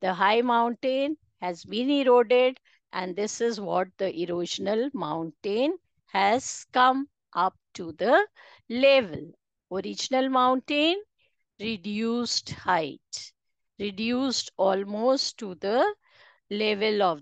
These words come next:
the surface. These processes are the process of gradation. Now, forces of gradation, they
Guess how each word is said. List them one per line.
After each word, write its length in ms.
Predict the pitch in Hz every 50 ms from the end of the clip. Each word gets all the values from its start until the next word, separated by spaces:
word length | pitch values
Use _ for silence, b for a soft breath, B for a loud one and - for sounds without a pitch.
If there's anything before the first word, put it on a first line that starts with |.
| 147 -
the 300 | 202 220 262 339 403 403 _ _ _ _ _ _ _
surface. 1040 | - - - - - 262 233 180 - - - - - - - - - - - - _ _ _ _ _ _ _ _ _ _ _ -
These 380 | 277 294 339 370 370 - -
processes 1200 | - - 269 262 254 247 - - - 330 311 294 - - - 320 320 320 339 359 - - - - - _ -
are 380 | 190 190 180 185 208 254 339 453 - _ _ _ _ _ _ _ _ _ _ _ _ _ _
the 340 | - 214 220 220 240 320 403 _ _ _ _ _ _ _ _ _ _ _ _ _ _ _ _ _ -
process 600 | 202 190 190 185 - - - 208 208 - - - -
of 480 | - 180 208 254 339 359 - - - _ _ _ _ _ _ _ _ _ _
gradation. 880 | - - - 247 254 220 269 269 285 285 - - - - - - - - _ _ _ _ _ _ _ _ _ _ _ _ _ _ _ _ _ _ _ _ _ _ _ _ _ _ _ _ _ _ _ _ _ _ _ _ _ _ _ _ _ _ _ _ _ _ _ _
Now, 260 | 196 254 247 254 262
forces 800 | 262 - - - 277 247 254 269 285 - - - 381 392 370 370
of 240 | 392 381 359 349 285
gradation, 1040 | 226 233 220 214 180 214 214 214 226 247 - - - - 277 226 214 208 202 247 330 466 - _ _ _ _ _ _ _ _ _ _ _ _ _ _ _ -
they 340 | 240 254 285 330 381 415 403